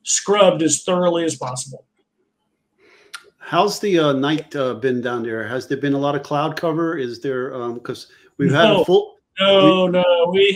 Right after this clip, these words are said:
Speaker 1: have had clear blue skies, and, uh, it's been a little windy,
Speaker 2: Right.
Speaker 1: but, uh, we have not had any weather. It's been very conducive to any sort of operations at night. Uh,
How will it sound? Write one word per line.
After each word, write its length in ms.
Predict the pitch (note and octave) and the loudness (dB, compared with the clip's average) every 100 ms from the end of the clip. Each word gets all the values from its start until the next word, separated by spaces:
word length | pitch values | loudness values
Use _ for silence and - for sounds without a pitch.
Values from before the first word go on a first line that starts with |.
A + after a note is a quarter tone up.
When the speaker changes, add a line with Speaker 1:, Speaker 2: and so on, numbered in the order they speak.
| G#3+ | 0
Speaker 1:
have 140 | G3+ | -2
had 340 | F3 G3 F#3+ - | -4 -4 -4 -6
clear 680 | F#3+ G3 G3+ G3+ G3 F#3+ D#3+ | -4 0 2 2 0 -2 -4
blue 380 | F3 F#3 F#3+ F#3 | -4 -2 -2 -2
skies, 800 | - G3 F3+ F3+ F#3 F3+ F3+ C#3+ | -4 0 2 4 2 2 -2 -2
and, 320 | D#3+ D#3 D3+ | 0 0 2
uh, 140 | D#3 D#3 | 2 2
it's 180 | D3+ - | 0 -2
been 160 | E3+ | -2
a 60 | E3+ | 0
little 380 | F3 E3 D3 - | 0 2 0 -2
windy, 680 | E3 A3 A3+ A3 A3+ A3 - _ _ - | 0 4 4 4 2 0 -4 _ _ -12
Speaker 2:
Right. 160 | A#2+ D#3 | 0 4
Speaker 1:
but, 260 | E3 D#3+ F3 | 4 2 -2
uh, 300 | D#3+ D#3+ D3+ D#3 | 2 2 2 -2
we 180 | F3 F3+ | -2 -2
have 140 | E3 | -2
not 300 | F3 F3 F3 | -2 -2 -2
had 200 | F3+ E3+ | 0 0
any 220 | F#3 F#3 F3 | 0 -2 0
weather. 380 | F3 F3 F3 D#3+ | 4 2 2 -6
It's 100 | - | -2
been 280 | E3 D3 | 0 0
very 340 | C3+ F3 F#3+ F#3 | -2 -4 -2 -4
conducive 720 | F3 D#3+ F3 E3 F3+ F3 E3 | -6 -4 -2 -2 -4 -6 -4
to 220 | D#3+ D3 - | -2 -2 -2
any 220 | F#3+ A3 G#3+ | 0 2 2
sort 240 | G3 F3 | 0 -2
of 80 | D#3 | 2
operations 760 | D#3+ D#3+ D#3+ D#3 D#3+ F3+ D#3+ D3+ | 2 2 4 4 2 -2 -4 -4
at 120 | C#3+ | -2
night. 300 | D#3 D#3+ E3 - _ _ _ _ | 0 0 -2 -6 _ _ _ _
Uh, 400 | D#3+ D#3+ D3+ D3 | 2 4 4 0